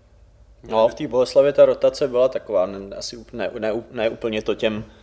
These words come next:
hráčům sedlo, nebyl to, ten výkon byl takovej jako unavený, nevím, jestli u některých z nerozehranosti a u jiných zase třeba s vidinou toho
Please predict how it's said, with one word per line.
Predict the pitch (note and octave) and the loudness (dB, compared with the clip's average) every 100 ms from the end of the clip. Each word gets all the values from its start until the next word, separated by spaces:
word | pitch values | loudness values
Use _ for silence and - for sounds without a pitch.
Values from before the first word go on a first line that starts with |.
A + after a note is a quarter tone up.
| - - _ | -20 -20 _
hráčům | A2 G2+ G2 A#2 | -2 0 0 -6
sedlo, | - G2+ G2 G2 | -6 -2 0 0
nebyl | G2+ F#2+ G#2 | -2 -6 -6
to, | A2 | -6
ten | F#2+ - G#2 G#2 | -8 -10 -10 -12
výkon | A2+ G#2 A2 G#2 | -14 -6 -4 0
byl | G#2+ | 0
takovej | A2 - A2+ G#2 | 0 0 2 2
jako | G#2 A2 | 0 -4
unavený, | A2 G#2 G#2 G#2+ | -2 0 0 -2
nevím, | G#2+ G#2 G#2+ | -4 -4 -6
jestli | G#2 A#2 | -8 -10
u | G#2+ | -10
některých | G2+ - G#2 G#2 G#2 - - - _ - | -12 -2 0 0 -4 -16 -20 -20 _ -8
z | |
nerozehranosti | A2 G2 G#2 G#2 A#2 G#2 G2+ A#2+ | -2 -2 0 -2 -2 -4 -4 0
a | G#2 | 0
u | G#2 | 0
jiných | G#2 G#2 G#2+ | -4 -4 -6
zase | G#2 A2 | -8 -8
třeba | - G#2+ A2 | -6 -4 -4
s | |
vidinou | A2 G2+ G#2 G#2 | -4 -8 -8 -8
toho | G2+ G2+ G#2 G#2 | -4 0 0 0